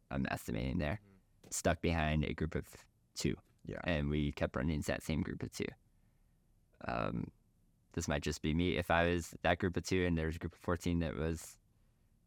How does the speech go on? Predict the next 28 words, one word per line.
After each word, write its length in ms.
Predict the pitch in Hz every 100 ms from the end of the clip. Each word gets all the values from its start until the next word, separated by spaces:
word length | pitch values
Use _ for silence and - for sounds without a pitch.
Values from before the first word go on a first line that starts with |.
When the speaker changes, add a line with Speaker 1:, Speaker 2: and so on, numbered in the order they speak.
| _ _ _ - _ -
Speaker 1:
right, 340 | 85 95 - _ -
like, 260 | 95 87 -
waiting 340 | 127 147 135 110
on 120 | 104
me 120 | 98
at 80 | 87
every 180 | 107 101
single 260 | 117 104 95
rappel, 500 | 90 92 90 90 92
Speaker 2:
Yeah. 100 | - _ -
Speaker 1:
like, 80 | 76
quite 180 | - 95
a 40 |
bit 120 | 90 87
of 60 |
time, 260 | - 85 80
I'm 100 | 71
like, 200 | 67 -
"Okay, 180 | - 80
this 180 | 80 -
group 220 | 92 82
knows 160 | 87 90
what 100 | 87
they're 80 | 85
doing. 220 | 85 82
They're 100 | 80
moving 260 | 80 82 80
fast. 500 | 71 71 - -